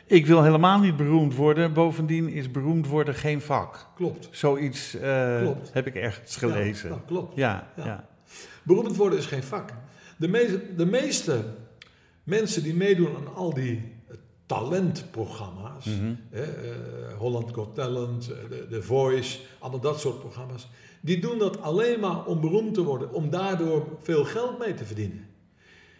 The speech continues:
Speaker 2: Maar beroem-, je kan naar de universiteit gaan en dan kun je vragen: "Ik wil me inschrijven voor de faculteit, eh, beroemd, beroemd worden," maar die bestaat niet.
Speaker 1: Nee.
Speaker 2: Bestaat niet.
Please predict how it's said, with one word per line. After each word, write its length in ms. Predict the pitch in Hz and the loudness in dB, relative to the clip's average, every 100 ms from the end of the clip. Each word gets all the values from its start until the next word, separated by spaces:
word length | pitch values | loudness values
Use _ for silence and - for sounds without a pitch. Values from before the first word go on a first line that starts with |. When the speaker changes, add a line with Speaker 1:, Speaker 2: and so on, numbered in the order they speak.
| _ _ _ _ _ - | _ _ _ _ _ -8
Speaker 2:
Maar 200 | 143 143 | -4 2
beroem-, 340 | 170 202 165 | 2 2 2
je 120 | 170 | 2
kan 160 | 220 220 | 2 2
naar 100 | 202 180 | 2 2
de 60 | |
universiteit 640 | 196 175 170 - 214 208 208 | 2 2 2 0 0 0 0
gaan 420 | 135 127 185 180 | -4 -4 -4 -6
en 60 | |
dan 100 | 156 | -6
kun 120 | 156 156 | -4 -4
je 60 | |
vragen: 380 | 139 160 151 - | -4 -6 -6 -6
"Ik 60 | 135 | -6
wil 140 | 156 | -6
me 120 | 147 151 | -4 -2
inschrijven 480 | 165 - 151 139 | -2 -2 -2 -4
voor 160 | - 143 | -2 -2
de 60 | 131 | -2
faculteit, 680 | 147 131 123 143 131 120 | -6 -6 -4 -4 -4 -2
eh, 280 | 127 117 107 113 110 | -2 0 0 -4 -4
beroemd, 560 | 123 170 170 - - 123 | 0 2 0 -4 -8 -8
beroemd 260 | 156 175 | -4 -4
worden," 300 | 127 123 147 | -2 -2 -4
maar 80 | 151 | -6
die 100 | 147 | -8
bestaat 400 | - 220 214 131 | -6 -4 -4 -4
niet. 260 | 104 - - - - - | -6 -8 -14 -14 -12 -6
Speaker 1:
Nee. 260 | 120 95 - - | -6 -6 -10 -14
Speaker 2:
Bestaat 400 | 120 - 185 | -12 -8 -6
niet. 100 | 180 | -6